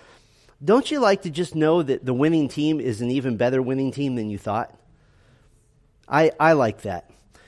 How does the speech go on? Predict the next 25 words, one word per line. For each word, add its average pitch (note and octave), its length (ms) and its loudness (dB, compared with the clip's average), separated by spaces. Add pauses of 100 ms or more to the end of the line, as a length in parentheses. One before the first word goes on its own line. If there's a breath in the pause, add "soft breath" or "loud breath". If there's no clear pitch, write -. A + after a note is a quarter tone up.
(220 soft breath)
So F#3 220 2
we're G#3 180 6
going G3+ 260 4
to E3+ 220 0
walk D#3 460 4
through, C#3+ 440 0 (120)
we're C3 160 0
gonna A3+ 240 2
start - 720 0
outside F3+ 800 4 (100)
of G3 100 2
the F#3+ 120 0
Bible A3 480 2 (320 soft breath)
and D3 120 2
then D3 100 2
move E3+ 280 2
toward G3+ 380 2
Scripture, D#3 400 -2
and C#3+ 120 0
you'll C#3 120 -2
see F3 280 -6
the C3 160 2
logic C3+ 480 0
behind C#3 380 -2
that A2+ 260 -4